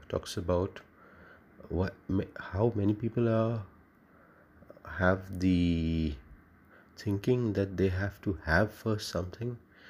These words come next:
then they will do something, and then they will be. I will explain this. But in fact, you should be first, then you will do the right things, and then you will have all that you want.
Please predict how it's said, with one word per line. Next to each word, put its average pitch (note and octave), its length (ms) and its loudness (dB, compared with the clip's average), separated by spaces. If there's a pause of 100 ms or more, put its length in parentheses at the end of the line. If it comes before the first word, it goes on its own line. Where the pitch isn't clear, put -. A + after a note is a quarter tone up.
(280)
then F2 160 2
they E2+ 100 0
will E2+ 240 2
do F#2+ 260 2
something, G#2+ 680 -4 (240)
and F2 160 0
then F2 160 0
they E2+ 100 -2
will E2 200 -2
be. D#2 280 -2 (760)
I B2 60 0
will C#3 120 2
explain G2+ 400 2
this. - 300 -4 (1000)
But - 280 -2
in F#2+ 120 -2
fact, - 400 -6
you G#2+ 140 -2
should E2+ 400 -4
be G2 160 4
first, - 560 -4 (100)
then F#2 300 2
you F#2 100 2
will E2 260 2
do A2 380 0
the G2+ 100 4
right F#2 260 4
things, C#3+ 500 -2
and G2+ 260 0
then G2 180 0
you G2 120 -2
will F#2+ 160 0
have F2+ 280 -2 (200)
all D#2+ 140 4
that E2 220 0
you D2 80 -4
want. C#2 300 -6